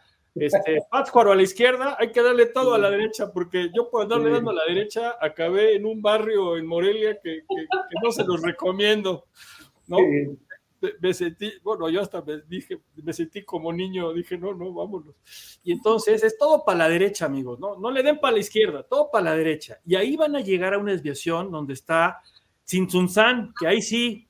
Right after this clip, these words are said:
Speaker 1: hay que entrar a los, a los tacos de ojo los sábados, ¿no?
Speaker 2: Sí.
Speaker 1: ¿Verdad, mi querido Dionisio?
Speaker 2: Sí, eh, no sé si conozcan la ruta Iguaxio-Tzintzuntzan,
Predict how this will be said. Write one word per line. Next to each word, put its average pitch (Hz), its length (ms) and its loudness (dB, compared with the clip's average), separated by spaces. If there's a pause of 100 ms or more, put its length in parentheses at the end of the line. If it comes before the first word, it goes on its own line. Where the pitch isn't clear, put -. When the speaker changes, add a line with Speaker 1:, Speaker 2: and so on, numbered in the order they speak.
(220)
Speaker 1:
hay 180 160 -6
que 220 80 2
entrar 214 240 0
a - 20 -2
los, 175 220 -4
a 185 300 -2
los 151 140 -4
tacos 208 320 0
de 185 120 4
ojo 202 260 0
los 151 160 -4
sábados, 190 420 2
¿no? 233 300 -6 (480)
Speaker 2:
Sí. 117 500 -4 (300)
Speaker 1:
¿Verdad, 170 400 2
mi 185 80 -6
querido 185 280 2
Dionisio? 185 500 -4 (640)
Speaker 2:
Sí, - 200 -2
eh, 170 1120 6
no 185 160 -2
sé 202 100 0
si 202 100 -2
conozcan 175 380 6
la 156 100 8
ruta 165 340 8
Iguaxio-Tzintzuntzan, 160 1080 4